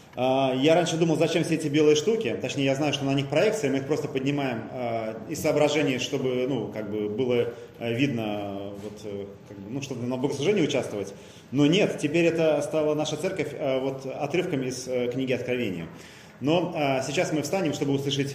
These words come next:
Евангелие сегодняшнего дня, записанное евангелистом Лукой, а, в первой главе, сорок шестого по пятьдесят пятый стих. И сказала Мария: Величит душа моя Господа,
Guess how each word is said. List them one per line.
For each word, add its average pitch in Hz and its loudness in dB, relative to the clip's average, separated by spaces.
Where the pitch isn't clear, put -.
Евангелие 135 2
сегодняшнего 151 -2
дня, 151 0
записанное 143 0
евангелистом 143 0
Лукой, 147 0
а, 120 0
в 120 -2
первой 139 4
главе, 143 2
сорок 143 0
шестого 139 0
по 131 -2
пятьдесят 127 -2
пятый 135 2
стих. 104 -6
И 147 0
сказала 180 6
Мария: 104 2
Величит 180 4
душа 151 2
моя 147 4
Господа, 113 0